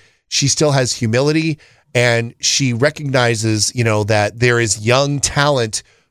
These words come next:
who deserves just as much of the spotlight, even though Reba could have been the one standing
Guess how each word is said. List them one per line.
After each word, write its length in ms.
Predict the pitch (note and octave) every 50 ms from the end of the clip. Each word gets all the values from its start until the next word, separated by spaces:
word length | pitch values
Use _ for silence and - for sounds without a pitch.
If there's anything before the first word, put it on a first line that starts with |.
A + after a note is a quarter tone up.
| _ -
who 120 | C3 B2
deserves 680 | A2 A#2 A2+ A2+ B2 B2+ C3 B2+ B2+ A#2+ A2+ G2+ - - _ _ _ _ - A2+
just 340 | G2+ G#2+ D3 E3 D#3+ -
as 120 | F#3 D#3 D3
much 200 | D#3 D#3 - D#3+
of 60 | C#3
the 60 | C3
spotlight, 840 | B2 - - C#3+ B2+ C3+ - - A#2+ A2+ A2 G#2 G#2 G#2 - - - _ _ _ _ _ _
even 320 | D#3+ F3 G3+ F#3 G3 F#3 E3
though 520 | E3+ E3 D#3 C#3 B2+ A#2+ A#2 A2+ G#2+ - _ _ _ -
Reba 340 | A2+ B2 D#3 F#3 E3 E3+ D3
could 100 | - E3
have 80 | D#3
been 120 | D3+ D3 C#3+
the 60 | C#3
one 200 | C3 B2+ B2 A#2+
standing 560 | - - - D3+ C#3+ C#3 C#3 C#3 B2+ B2